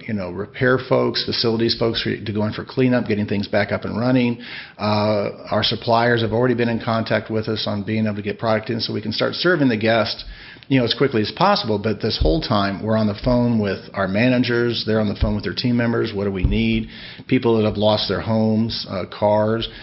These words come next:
We have, uh, uh, an outreach program here called Logan's Love, which is funded, you know, by contributions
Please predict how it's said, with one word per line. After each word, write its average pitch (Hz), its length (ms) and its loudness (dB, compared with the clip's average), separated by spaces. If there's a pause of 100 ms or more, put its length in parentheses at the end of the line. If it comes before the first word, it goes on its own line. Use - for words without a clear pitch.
(240)
We 113 200 4
have, 110 500 4
uh, - 40 -8
uh, 95 1300 -6
an 113 100 2
outreach 110 480 2
program 107 440 2
here 101 360 0
called 98 160 0
Logan's 104 400 0
Love, 101 300 0
which 101 220 0
is 101 320 -4 (220)
funded, 110 460 2
you 113 120 -2
know, 95 60 -2
by 95 140 0
contributions 107 800 0